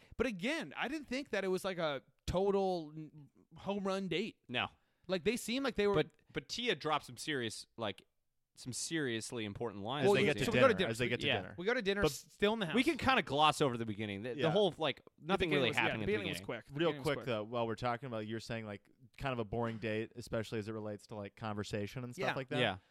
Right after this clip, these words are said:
Speaker 3: I brought it up on last week's podcast. That's kinda Tia's M O.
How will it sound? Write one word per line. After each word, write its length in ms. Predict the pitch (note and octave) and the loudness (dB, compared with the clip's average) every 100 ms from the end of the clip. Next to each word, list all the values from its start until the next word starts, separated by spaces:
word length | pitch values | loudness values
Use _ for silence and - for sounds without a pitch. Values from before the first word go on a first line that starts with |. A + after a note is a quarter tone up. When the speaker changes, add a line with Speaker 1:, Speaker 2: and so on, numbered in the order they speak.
| _ - | _ -16
Speaker 3:
I 40 | |
brought 200 | C3+ G3+ F#3+ | -4 -2 0
it 60 | |
up 160 | F3 E3 | -2 -4
on 100 | C3 | -6
last 240 | C3 D3 | -6 -6
week's 140 | A#2 - | -10 -6
podcast. 480 | A2 G2 G#2 F#2+ - | -4 -4 -6 -8 -6
That's 180 | D#3 - | -8 -8
kinda 280 | C4 A#3 | -12 -12
Tia's 320 | G3+ F#3 F3 D3+ | -10 -8 -6 -4
M 160 | C3+ | -4
O. 160 | B2+ | -6